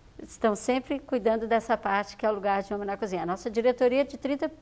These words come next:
pessoas, mais ou menos. Nós temos trinta por cento de pais e os demais são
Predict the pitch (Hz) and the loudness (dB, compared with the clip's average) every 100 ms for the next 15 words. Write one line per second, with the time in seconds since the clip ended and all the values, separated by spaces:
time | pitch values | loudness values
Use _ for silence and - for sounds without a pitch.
0 | - - - 226 226 220 208 196 190 190 | -20 -20 -4 -4 0 0 0 -2 -2 0
1 | 185 175 - - - - - - 269 214 | 0 -2 -8 -20 -20 -20 -4 -2 0 -4
2 | - 240 247 233 196 - 196 185 180 - | -4 -4 0 -2 -2 -4 -4 -4 -6 4
3 | 208 214 285 - - - - - 214 214 | 6 6 4 -2 -14 -20 -10 -2 2 2
4 | 208 220 208 196 208 240 - 240 240 262 | 4 4 4 4 4 2 0 2 2 2